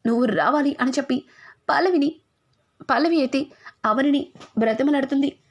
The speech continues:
అవని కూడా ఇక ఆరాధ్య కోసం పల్లవితో ఇంటికైతే వస్తుంది. ఇంటికి వచ్చిన అవని పల్లవిలను చూసి ఇంట్లో అందరూ షాక్ అయిపోతారు. ఇక అలాగే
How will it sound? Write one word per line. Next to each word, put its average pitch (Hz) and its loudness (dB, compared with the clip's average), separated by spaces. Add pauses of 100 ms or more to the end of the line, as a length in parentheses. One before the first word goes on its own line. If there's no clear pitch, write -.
(240)
అవని 233 0
కూడా 269 -2 (360)
ఇక 381 0 (340)
ఆరాధ్య 302 0
కోసం 269 -2 (920)
పల్లవితో 254 0 (520)
ఇంటికైతే 330 0
వస్తుంది. 277 -2 (380)
ఇంటికి 233 -2
వచ్చిన 277 0 (600)
అవని 277 2
పల్లవిలను 285 0
చూసి - -4 (360)
ఇంట్లో 233 -2 (120)
అందరూ 262 0
షాక్ 262 -2
అయిపోతారు. 285 -2 (440)
ఇక 320 -2
అలాగే 277 -2